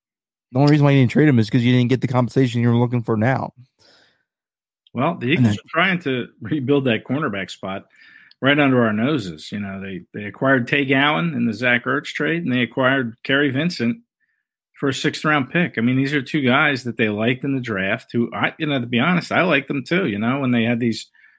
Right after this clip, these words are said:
Speaker 2: virtual pro days and you, you know, you got to talk to the coaches and, and, you know, Tay Gowan and, and Kerry Vincent, I remember talking to them when they, in the pre-draft process, and they're likable guys. And, um, you know, can they play? I mean,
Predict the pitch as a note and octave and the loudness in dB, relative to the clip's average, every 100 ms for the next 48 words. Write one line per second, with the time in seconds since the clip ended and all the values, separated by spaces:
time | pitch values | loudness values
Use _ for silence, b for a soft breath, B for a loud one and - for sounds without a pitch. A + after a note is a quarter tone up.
0 | b _ A#2+ C3 C#3 A#2+ - B2 C3+ C3+ | b _ -2 -2 -2 -4 -2 0 2 2
1 | D3 B2+ A2 G#2+ F#2+ _ _ _ _ _ | 0 0 -2 -4 -6 _ _ _ _ _
2 | _ A#2 G#2+ G#2 G#2 A#2 A#2 - A#2 A#2 | _ -2 -2 -2 -2 -4 -4 -4 -4 -2
3 | G#2 F#2 A2+ A#2+ - C#3+ B2 A2+ A2 A#2+ | -6 -4 -2 -2 -2 -4 0 -2 -2 -4
4 | A2+ A#2+ B2+ A2+ - C3 B2+ B2+ C#3+ B2 | -2 0 0 -2 -2 0 2 0 2 2
5 | A#2 A2 G#2 G#2+ G#2+ F#2 _ _ B2 C3 | 0 0 -4 -6 -8 -8 _ _ -2 0
6 | A#2+ E3 E3 B2 B2 C3+ C3 C#3 E3+ B2+ | 0 -2 0 2 2 0 0 -2 0 -2
7 | F2+ D#2 - _ G#2+ G#2 G#2+ A2+ A2+ C3+ | -4 -6 -12 _ -10 -6 -4 -2 -2 -2
8 | B2+ B2+ D3+ - G2+ F2+ - E2+ - A2 | -2 0 -2 -4 -6 -6 -6 -8 -6 -4
9 | G#2+ C3+ C#3+ D3 C#3+ F3+ - - F2 - | 0 -2 0 -2 0 0 -2 -6 -8 -8
10 | B B B B B G#2 A#2 A#2 A2 A2 | B B B B B -2 2 2 2 0
11 | - - C3+ A#2 - C3 B2+ - B2 C3+ | -4 -4 -2 0 0 2 2 0 0 2
12 | F3+ G#3+ C#3+ C3+ C3+ C3+ A#2+ | 0 -2 -2 0 0 -2 -8